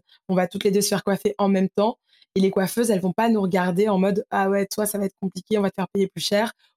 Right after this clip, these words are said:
Ou, « Bah, en fait, tu vois, on va te rater. » Je me sentais vraiment bien.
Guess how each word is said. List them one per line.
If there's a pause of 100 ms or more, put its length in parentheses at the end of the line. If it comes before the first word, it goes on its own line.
Ou, «
Bah, (240)
en
fait,
tu
vois,
on
va
te
rater. » (340)
Je
me
sentais
vraiment
bien.